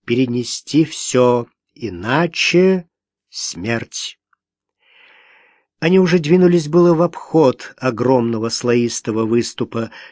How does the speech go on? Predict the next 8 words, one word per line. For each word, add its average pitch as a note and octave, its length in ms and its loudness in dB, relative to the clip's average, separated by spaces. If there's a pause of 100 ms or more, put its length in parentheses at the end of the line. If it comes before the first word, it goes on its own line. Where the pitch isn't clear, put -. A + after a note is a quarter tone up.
когда B2+ 380 0
Иван C3+ 420 0
оглянулся C#3+ 920 0 (680)
и D#3 120 2
сунул F#3+ 640 2
руку D#3+ 440 -4
за C#3+ 180 -4
пазуху. F2+ 800 -8